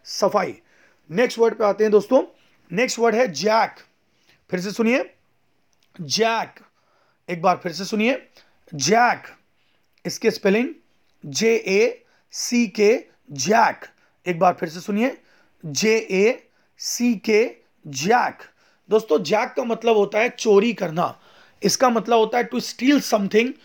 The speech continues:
तो कुछ चुराना या चोरी करना, इसे हम लोग कहते हैं जैक। तो जैक का मतलब होता है चोरी करना। वैसे तो चोरी करने के लिए आप लोगों ने एक वर्ड स्टील पढ़ा है, स्टील, स्टील का मतलब चोरी करना।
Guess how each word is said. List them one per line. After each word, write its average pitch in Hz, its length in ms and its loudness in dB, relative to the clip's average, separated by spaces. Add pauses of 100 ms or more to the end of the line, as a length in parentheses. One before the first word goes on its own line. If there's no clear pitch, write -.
(260)
तो 202 80 2
कुछ - 280 -2
चुराना 220 520 2 (240)
या 202 100 0
चोरी 220 400 4
करना, 208 380 -2
इसे 214 160 -6
हम 180 120 -4
लोग 190 160 -6
कहते 180 240 -4
हैं 175 120 -4
जैक। 214 360 -2 (320)
तो 180 80 -8
जैक 202 320 -2
का 233 100 -6
मतलब 196 280 -2
होता 175 220 -2
है 214 240 0 (320)
चोरी 214 340 4
करना। 139 320 -12 (360)
वैसे 165 180 -6
तो 226 80 2
चोरी 208 320 4
करने 208 300 0
के 196 40 -6
लिए 220 80 2
आप 185 160 2
लोगों 202 160 0
ने 214 60 2
एक 180 100 -2
वर्ड 202 180 2 (100)
स्टील 226 380 -2
पढ़ा 196 240 2
है, 226 280 -2 (280)
स्टील, 233 480 2
स्टील 202 280 -2
का 208 100 2
मतलब 202 200 0
चोरी 208 300 0
करना। 220 380 2